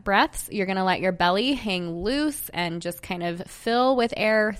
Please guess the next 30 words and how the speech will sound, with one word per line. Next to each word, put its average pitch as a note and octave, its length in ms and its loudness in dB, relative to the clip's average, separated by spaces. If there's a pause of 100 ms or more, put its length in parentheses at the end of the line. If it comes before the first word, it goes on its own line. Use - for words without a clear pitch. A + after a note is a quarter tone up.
three G3+ 300 -2
breaths G3+ 480 0
or F3+ 80 0
about F3 260 0
thirty G3 240 -2
seconds. F#3 560 -4 (300)
And F#3+ 120 -4
then G3 120 -2
you're G#3 100 -2
gonna A3 180 0
bring G#3 220 0
yourself F#3 400 -4
back D#3+ 240 -2
up. - 220 -4 (600)
And A3 100 4
all G3+ 80 8
that's A3 220 2
doing A3+ 260 2
is G3+ 140 0
allowing, F3+ 420 0 (320)
um, F#3 440 2
that - 220 2
ligament A#3+ 540 2
to G#3+ 140 -2
release. G#3 560 -2
It's F#3+ 100 -8
allowing F3 380 -2
space - 280 -8
for A#3 140 -2
baby. G#3+ 460 0